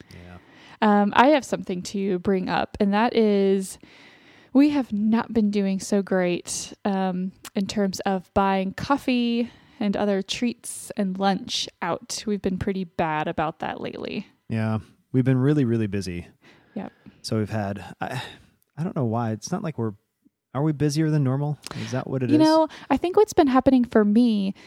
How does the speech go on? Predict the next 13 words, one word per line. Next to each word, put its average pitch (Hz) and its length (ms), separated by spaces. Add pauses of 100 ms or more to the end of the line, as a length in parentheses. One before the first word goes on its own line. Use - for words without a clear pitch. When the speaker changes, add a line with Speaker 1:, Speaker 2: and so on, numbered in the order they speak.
(260)
Speaker 2:
with 208 420 (120)
kind 214 220
of 214 80
these 214 200
events 202 500
that 226 100
I've 202 140
had 202 180
at - 100
work, 196 440 (100)
and 196 160
I've 190 140
had 196 440